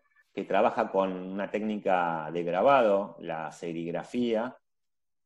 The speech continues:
que permite repetir la misma imagen infinidad de veces,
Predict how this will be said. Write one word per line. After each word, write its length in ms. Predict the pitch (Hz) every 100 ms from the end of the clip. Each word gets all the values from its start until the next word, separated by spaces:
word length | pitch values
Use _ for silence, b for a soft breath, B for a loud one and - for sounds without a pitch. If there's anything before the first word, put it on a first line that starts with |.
| _
que 120 | 90
permite 420 | 85 92 110 113
repetir 540 | 104 98 90 92 110 110
la 140 | 104
misma 300 | 104 107 104
imagen 640 | 104 110 110 107 92 87 85
infinidad 580 | 98 85 87 90 117 120
de 120 | 123
veces, 640 | 135 131 - 135 143 -